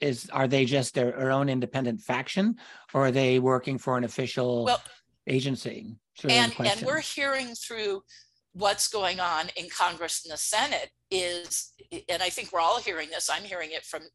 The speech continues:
Speaker 2: multiple people who say they're talking to Senate staffers and stuff, that, you know, that, that there's infighting, there's pushback, that there's, the N D A A is going
Speaker 1: Mm.
Speaker 2: through, but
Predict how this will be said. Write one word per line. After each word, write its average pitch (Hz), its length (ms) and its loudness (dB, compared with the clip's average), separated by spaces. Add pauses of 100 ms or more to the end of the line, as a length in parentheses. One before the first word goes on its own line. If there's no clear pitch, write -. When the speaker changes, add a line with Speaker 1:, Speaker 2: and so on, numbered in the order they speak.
(140)
Speaker 2:
multiple 180 560 -6 (420)
people 175 360 -6
who 170 160 -6
say 175 260 -2
they're 156 160 -6
talking 165 480 0
to 151 140 -8 (560)
Senate 160 340 0
staffers 175 600 0
and 156 100 -14
stuff, - 320 -2
that, 170 180 -4
you 190 120 0
know, 156 140 -2 (400)
that, 165 420 2 (220)
that 160 260 -2
there's 254 260 -2
infighting, 196 640 -2
there's 214 260 -2
pushback, - 540 -2 (120)
that 165 260 -2
there's, 220 340 2 (300)
the 180 120 2
N 247 140 2
D 277 140 -2
A 269 280 4
A 240 40 -4
is 208 100 -4
going 202 260 -6
Speaker 1:
Mm. - 80 -8
Speaker 2:
through, 196 500 -4 (500)
but 196 260 4